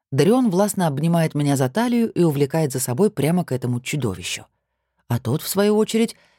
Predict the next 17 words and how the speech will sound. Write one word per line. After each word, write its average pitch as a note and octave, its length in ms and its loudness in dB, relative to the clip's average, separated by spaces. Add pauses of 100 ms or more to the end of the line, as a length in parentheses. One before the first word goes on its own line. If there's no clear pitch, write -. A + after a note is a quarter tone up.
демонстрирует G3 760 2
жуткий F#3 360 0
оскал D3 580 -2 (260)
и F#3 80 4
косит F#3 380 0
в G#3+ 40 2
мою F3+ 240 4
сторону F3+ 400 2
левым E3 340 0
глазом. G#2 420 -8 (1300)
«Что? D#4 340 0 (680)
Ты A3 100 -2
хочешь A#3 380 0
скормить A3+ 460 2
меня A3+ 260 6
этому A#3 240 4
монстру?» A#3+ 500 0